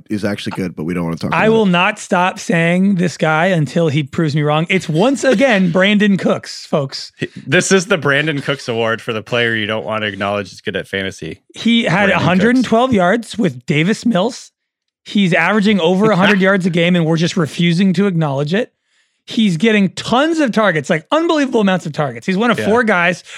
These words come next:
Speaker 2: who ha-
Speaker 1: Someone's catching passes in Houston.
Speaker 2: That whole,
Speaker 3: Damn it.
Speaker 2: that entire
Speaker 3: <laughs>
Speaker 2: idea that we disputed, or that we shook off is wrong.
Speaker 3: Debunked.
Speaker 2: Brandon Cooks
Speaker 3: Debunked.
Speaker 2: is debunking it.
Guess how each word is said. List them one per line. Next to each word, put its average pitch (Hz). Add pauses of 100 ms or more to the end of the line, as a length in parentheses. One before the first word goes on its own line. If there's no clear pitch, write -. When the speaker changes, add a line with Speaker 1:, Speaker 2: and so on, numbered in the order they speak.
(100)
Speaker 2:
who 220
ha- 185
Speaker 1:
Someone's 147
catching 139
passes 139
in 135
Houston. 143
Speaker 2:
That 262
whole, 226
Speaker 3:
Damn 180
it. 143
Speaker 2:
that 247
entire 311
Speaker 3:
<laughs> -
Speaker 2:
idea 220
that 180
we 190
disputed, 214
or - (140)
that 190
we 214
shook 208
off 214
is 147
wrong. 131
Speaker 3:
Debunked. 139
Speaker 2:
Brandon 247
Cooks 208
Speaker 3:
Debunked. 117
Speaker 2:
is 180
debunking 175
it. 117